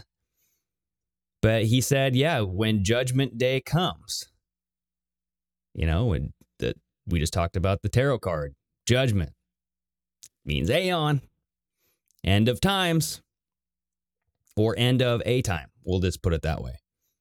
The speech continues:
So that's enough of Pastor Steve. I think that that was some interesting information. He goes on, and it's an interesting video. I mean, you guys should definitely go check out that whole video. He lists all of Trump's accomplishments and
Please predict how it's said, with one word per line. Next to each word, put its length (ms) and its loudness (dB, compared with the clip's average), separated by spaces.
So 140 -6
that's 220 -2
enough 280 0
of 140 -2
Pastor 340 0
Steve. 440 0
I 100 2
think 220 0
that 100 0
that 220 0
was 160 -2
some 180 -10
interesting 720 -2
information. 640 2
He 140 4
goes 260 2
on, 220 -2
and 160 -4
it's 180 -2
an 140 0
interesting 440 0
video. 520 0
I 140 2
mean, 320 2
you 120 4
guys 220 2
should 160 0
definitely 300 2
go 160 2
check 260 -4
out 220 -2
that 160 -2
whole 180 -2
video. 340 0
He 120 -2
lists 340 -2
all 180 0
of 160 -2
Trump's 380 0
accomplishments 760 0
and 180 -2